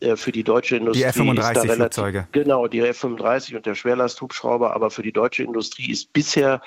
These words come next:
Speaker 1: relativ wenig materialisiert. Aber wir hoffen, dass das jetzt in den nächsten Monaten besser wird.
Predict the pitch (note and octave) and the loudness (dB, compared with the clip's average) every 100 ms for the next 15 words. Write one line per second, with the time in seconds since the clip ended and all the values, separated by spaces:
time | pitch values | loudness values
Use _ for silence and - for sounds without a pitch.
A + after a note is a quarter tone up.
0 | - - - - A#2 C3 C3 - A#2+ - | -14 -16 -16 -2 2 2 0 -2 -4 2
1 | A#2+ A#2 G#2 A2+ A2 A2 A2 G#2+ G#2 G#2 | 2 2 -2 0 2 2 2 2 0 2
2 | B2 A#2 G#2 F#2+ G2+ G#2+ - A2 F#2+ F#2 | 0 2 0 0 0 0 0 -2 -2 -2
3 | - G2 - G#2 F#2+ G2 - G#2 G2+ G2+ | 0 0 0 -2 0 0 -2 -4 -2 -2
4 | - _ F2 - D2+ D#2 | -4 _ -2 -2 -4 -6